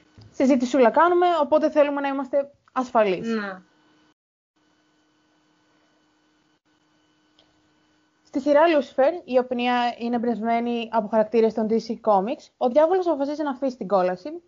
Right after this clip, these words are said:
Speaker 1: στην οποία μάλλον θα περάσει και πάρα πολύ ωραία, και να ανοίξει ένα πιάνο μπαρ στο Λος Άντζελες.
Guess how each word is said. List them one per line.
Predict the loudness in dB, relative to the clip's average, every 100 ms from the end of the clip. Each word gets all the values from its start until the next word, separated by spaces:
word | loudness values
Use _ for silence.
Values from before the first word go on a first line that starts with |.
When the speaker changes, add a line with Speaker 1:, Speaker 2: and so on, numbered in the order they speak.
| _
Speaker 1:
στην | -8 -6
οποία | -2 -2
μάλλον | -2 -2
θα |
περάσει | -4 -2 -2
και | -6
πάρα | -4 0 0
πολύ | -2 -4
ωραία, | -2 -2 -6 _ _ -6
και | -2
να |
ανοίξει | 0 0 0
ένα | 2 0
πιάνο | 0 -2 0
μπαρ | 2 2 2
στο | 0
Λος | -2
Άντζελες. | -2 -4 -4 -8 -12